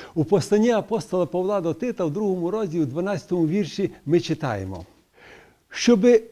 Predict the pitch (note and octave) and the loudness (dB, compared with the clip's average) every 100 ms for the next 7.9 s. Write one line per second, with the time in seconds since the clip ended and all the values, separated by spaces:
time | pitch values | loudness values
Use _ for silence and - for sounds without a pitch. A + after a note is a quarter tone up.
0 | G#4 F3 F#3 G#3 G#3 A3 A3 A#3 C#4 G#3+ | 6 6 8 4 4 4 2 2 2 2
1 | A3 G3 F#3+ - C3 G3 D#3+ B2+ F#3 C#4 | 4 2 0 -6 2 4 4 0 0 2
2 | C4+ G#3+ G3+ B2 - G3+ - F3+ F#3 - | 2 0 0 0 2 2 2 0 0 0
3 | B3+ C4 - G3 C#3 D#3+ C3 A3 B3 D3 | -2 -2 -2 -2 0 0 0 -2 -2 -4
4 | G2+ - _ - - C3 F#2 G3 A3 G#3+ | -6 -12 _ -18 -6 -4 6 8 10 8
5 | G#3+ - F#3+ F3 C#3+ - F#3 G#3+ - _ | 2 0 4 4 2 -2 -4 -4 -8 _
6 | - F#3 F#3 D#3 D#3 F3 E3+ A3 A3 G#3+ | -2 0 2 2 0 0 -2 -4 -2 0
7 | G3 - E3 A2 D#3 D#3 C#3 E3 G#3+ | 2 2 0 0 0 0 0 -2 -8